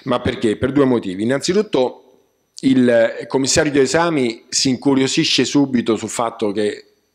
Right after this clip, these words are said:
ci sia un giornalista che segue un altro argomento e faccia il tema di sport, così come se c'è un giornalista sportivo che sceglie di fare, dico per dire, il tema di economia.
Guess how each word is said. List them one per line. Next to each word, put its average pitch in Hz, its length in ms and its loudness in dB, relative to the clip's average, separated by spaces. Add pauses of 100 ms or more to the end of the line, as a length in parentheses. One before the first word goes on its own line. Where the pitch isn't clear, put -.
ci - 180 -6
sia 110 160 0
un 107 80 -2
giornalista 104 580 0
che 95 360 -2
segue 98 320 -2
un 95 80 -2
altro 110 260 -4
argomento 107 460 -4
e - 20 -6
faccia 98 300 -6
il 87 60 -8
tema 92 180 -4
di 90 80 -6
sport, - 380 -6
così 101 260 -2
come 120 340 0
se 101 400 -2
c'è 104 200 -2
un 98 160 -4
giornalista 107 400 -2
sportivo 104 760 -2
che 101 100 -8
sceglie 101 320 -2
di 92 80 -8
fare, 95 520 -6 (160)
dico 101 220 -8
per 92 120 -2
dire, 95 160 -4
il 85 60 -10
tema 90 180 -2
di 90 80 -4
economia. 90 400 -4